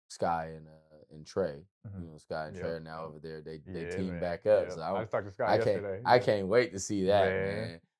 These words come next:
Speaker 1: man. Um, but, you know, just seeing that and just breaking it down and understanding, like, what, you know, what these guys do and everything like that. And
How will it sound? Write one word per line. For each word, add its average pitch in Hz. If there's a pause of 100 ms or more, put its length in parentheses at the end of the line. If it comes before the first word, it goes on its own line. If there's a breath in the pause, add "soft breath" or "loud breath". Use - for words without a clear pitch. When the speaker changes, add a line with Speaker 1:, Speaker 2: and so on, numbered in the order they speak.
(140)
Speaker 1:
man. 92
Um, 85 (1040)
but, 104
you 117
know, 110
just 120
seeing 151
that 90
and 87
just 90 (160)
breaking 95
it 87
down 98
and 87
understanding, 90
like, 85
what, 87 (200)
you 92
know, 85
what 87
these 85
guys 82
do 87
and 85
everything 85
like 78
that. 90
And 78